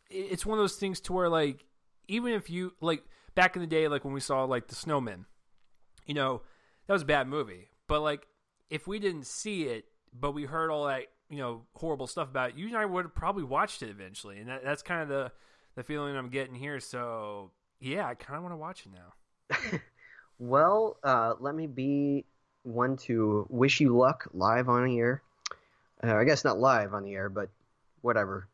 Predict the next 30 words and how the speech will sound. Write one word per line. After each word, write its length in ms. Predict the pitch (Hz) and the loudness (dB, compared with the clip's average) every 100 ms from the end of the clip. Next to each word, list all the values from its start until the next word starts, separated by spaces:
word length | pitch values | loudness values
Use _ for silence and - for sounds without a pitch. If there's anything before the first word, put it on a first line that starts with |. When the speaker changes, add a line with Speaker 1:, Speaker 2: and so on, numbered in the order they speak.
| - | -16
Speaker 2:
We're 140 | - | -8
just 200 | 127 127 | -6 2
going 280 | 143 131 123 | 4 6 4
with 140 | 120 113 | 0 2
that 180 | 110 101 | 2 2
anyway. 320 | 98 95 90 - - - - _ _ - | -2 -6 -8 -14 -20 -20 -20 _ _ 2
Uh, 180 | 135 - 233 190 240 | 4 4 0 0 0
<laughs> 100 | - 175 - _ - - _ _ | 0 -2 -4 _ -20 -20 _ _
yeah, 360 | - 117 110 85 - | -4 2 2 2 4
it's 280 | 170 180 - _ | 4 4 0 _
pretty 280 | - 185 165 | 0 4 4
amazing. 440 | 131 127 110 104 117 | 4 2 0 -2 -4
It's, 140 | 127 | -2
it's 180 | 139 151 | 0 0
astonishing 520 | 147 180 180 185 175 | 2 4 6 6 6
to 80 | 139 | 8
watch 240 | 131 135 | 8 6
it 80 | 147 | 4
unfold. 580 | 123 117 120 127 139 139 - | 2 0 2 4 2 0 -2
I 60 | |
mean, 160 | 127 123 | 0 2
it, 120 | 117 - - | 0 0 0
it 140 | 127 - _ - - - | 0 0 _ -20 -20 -2
reveals 460 | 139 143 135 175 151 | 4 6 8 8 8
it 100 | 156 | 2
through 200 | - 143 | 0 -2
dialogue, 600 | 123 113 127 131 135 139 | 2 4 6 8 8 8
which 160 | 131 123 | 4 -4
is 280 | 117 110 - - | -6 -8 -12 -8
the 320 | 113 110 | -6 -6